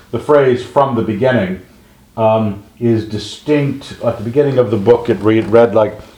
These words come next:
"That which was from the beginning, which we have heard, which we have seen with our eyes." Um, the, the reference to perhaps the beginning of the Lord's ministry, and that these fathers would have known him from, who was from the beginning.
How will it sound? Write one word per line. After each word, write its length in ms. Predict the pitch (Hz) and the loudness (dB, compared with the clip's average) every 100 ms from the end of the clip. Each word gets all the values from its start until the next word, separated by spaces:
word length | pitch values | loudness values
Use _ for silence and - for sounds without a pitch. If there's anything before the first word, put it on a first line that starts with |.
| _ - | _ -2
"That 260 | 107 143 143 | 2 4 4
which 180 | 135 127 | 2 2
was 180 | 123 | 0
from 240 | - 139 131 | 2 2 2
the 80 | 120 | 2
beginning, 440 | 123 107 113 95 | 2 2 0 0
which 180 | 90 - | -4 -2
we 140 | 117 | -2
have 160 | 110 104 | 0 -2
heard, 360 | - 107 98 90 | 0 2 2 -2
which 160 | 98 | -6
we 80 | 107 | -4
have 120 | 101 | -6
seen 220 | - 117 | -6 -8
with 140 | 107 101 | -6 -4
our 120 | 101 | -2
eyes." 320 | 101 95 87 - - - - - | 0 -2 -4 -10 -18 -20 -20 -10
Um, 360 | 110 104 101 98 - _ - - _ - 104 | -4 -2 -2 -4 -10 _ -20 -20 _ -20 -14
the, 320 | 104 117 110 | -2 0 2
the 180 | 110 113 | 2 2
reference 520 | 123 131 - 117 - | 4 4 2 -2 -2
to 120 | 117 | -4
perhaps 680 | - - 113 98 120 113 - | -4 -2 0 0 0 -2 -4
the 60 | 98 | -8
beginning 380 | 104 110 107 | -4 -2 -2
of 80 | 101 | -2
the 60 | 95 | -4
Lord's 360 | 101 95 82 | -2 -2 -4
ministry, 600 | 95 104 98 - 82 78 - - - - | -6 -4 -6 -8 -10 -10 -12 -16 -18 -12
and 180 | 90 98 | -6 -2
that 240 | 104 101 | -2 -2
these 580 | - 113 107 104 92 82 82 - - - _ - - | 0 0 0 -2 -4 -6 -16 -20 -20 -20 _ -20 -20
fathers 640 | - 143 123 120 104 90 90 | -4 2 4 4 0 -2 0
would 180 | 104 95 | 0 0
have 340 | 95 90 82 | 0 0 -2
known 300 | 104 101 95 | -2 -2 -2
him 240 | 90 98 | -4 -6
from, 300 | 90 101 92 - | -6 -6 -8 -8
who 180 | 113 | -4
was 280 | 107 95 92 | -2 -2 -4
from 200 | - 92 | -6 -8
the 60 | 85 | -8
beginning. 480 | 87 85 87 85 | -10 -6 -6 -8